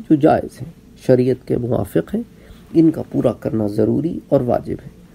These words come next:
शरीयत के मुनाफी शुरूत का पूरा करना ज़रूरी और वाजिब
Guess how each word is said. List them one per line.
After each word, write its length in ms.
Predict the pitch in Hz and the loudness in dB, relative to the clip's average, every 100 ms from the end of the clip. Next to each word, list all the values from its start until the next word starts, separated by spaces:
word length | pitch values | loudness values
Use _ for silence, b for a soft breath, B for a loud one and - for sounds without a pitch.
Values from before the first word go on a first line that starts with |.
| B B - - | B B -20 0
शरीयत 320 | 127 117 123 - | 2 4 0 -2
के 100 | 120 | -2
मुनाफी 520 | 110 107 107 - 160 | 0 0 -2 0 -2
शुरूत 480 | - 113 135 170 - | 0 0 0 0 -4
का 160 | 147 | -6
पूरा 320 | 143 127 127 | -2 0 0
करना 440 | 110 120 117 131 175 B B - | 0 0 2 2 0 B B -4
ज़रूरी 540 | 110 113 120 131 165 | 4 4 4 4 0
और 240 | - 113 123 | 0 -2 0
वाजिब 460 | 101 101 117 160 | 0 0 -2 -4